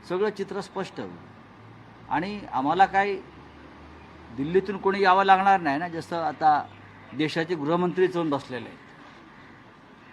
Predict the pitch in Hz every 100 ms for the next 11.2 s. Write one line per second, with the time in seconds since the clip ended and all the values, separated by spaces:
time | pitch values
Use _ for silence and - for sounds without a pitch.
0 | - - - 143 175 185 175 160 151 143
1 | 123 104 90 - - - - - - -
2 | - - 151 151 160 151 120 117 92 -
3 | - - - - - - - - - 151
4 | 147 196 208 - - - - - - -
5 | - 160 151 214 202 208 170 165 147 156
6 | 156 147 143 147 147 147 139 147 139 147
7 | 139 131 151 156 147 147 131 139 143 185
8 | 190 - - - - - - - - -
9 | - - - 147 156 160 147 143 135 143
10 | 139 - 147 135 147 151 151 147 143 139
11 | 131